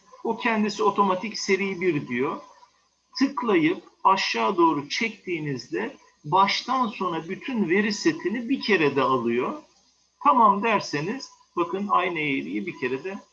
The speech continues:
çizmiş olduk. İlk önce yaptığımız şey parça parça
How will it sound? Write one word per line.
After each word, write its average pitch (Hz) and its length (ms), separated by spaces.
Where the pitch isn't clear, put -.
çizmiş 143 400
olduk. 107 360
İlk 214 240
önce 220 320
yaptığımız 190 680
şey 233 380
parça 180 560
parça 139 560